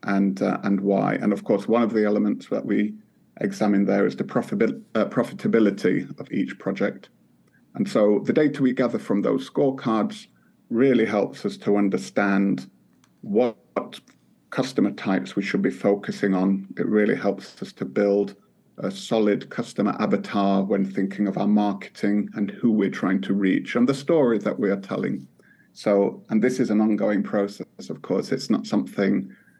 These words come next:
which we do once in the business and we instantly have all the answers. But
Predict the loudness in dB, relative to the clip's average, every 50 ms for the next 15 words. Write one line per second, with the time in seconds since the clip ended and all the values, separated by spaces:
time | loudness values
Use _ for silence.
0 | _ _ -4 -4 0 0 2 4 4 4 4 4 4 4 2 0 0 0 0 0
1 | 2 0 0 0 0 -2 -2 -2 -2 -2 -2 0 0 -2 -6 -8 -14 -14 -6 -2
2 | 0 2 2 2 0 -2 -4 -4 -4 -2 -4 -4 -2 0 2 2 2 2 2 2
3 | 2 2 0 0 -2 -6 -6 -6 -6 -4 -2 -2 -2